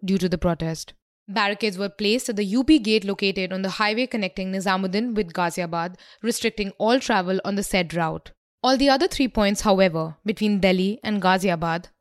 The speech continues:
including Anand Vihar, Dilshad Garden, and Tulsi Niketan, will remain open. The Delhi Metro Rail Corporation closed the entry and exit gates of the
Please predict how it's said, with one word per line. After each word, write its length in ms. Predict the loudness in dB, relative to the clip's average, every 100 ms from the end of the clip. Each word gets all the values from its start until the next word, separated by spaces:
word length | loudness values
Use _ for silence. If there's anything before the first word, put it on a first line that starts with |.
| _ -6
including 460 | -2 0 0 0
Anand 400 | -2 -2 -2 0
Vihar, 420 | -2 0 -2 -4 -10 _ -2
Dilshad 380 | -2 0 -2 -2
Garden, 420 | 0 0 0 -4 -6 _
and 200 | -2 0
Tulsi 260 | 2 2 2
Niketan, 560 | -2 -2 -4 -4 -6 -6 _ -2
will 140 | 0
remain 360 | 2 2 2 0
open. 520 | -4 0 0 0 -14 _ _ -4
The 80 | 2
Delhi 240 | 4 4
Metro 340 | 2 2 2
Rail 200 | 4 2
Corporation 800 | 2 2 2 2 0 0 -4 -6 -8 -2
closed 280 | 4 4 4
the 120 | 2 0
entry 240 | 2 2
and 120 | 2
exit 300 | 0 -2 -2
gates 260 | 2 2 2
of 140 |
the 40 | -4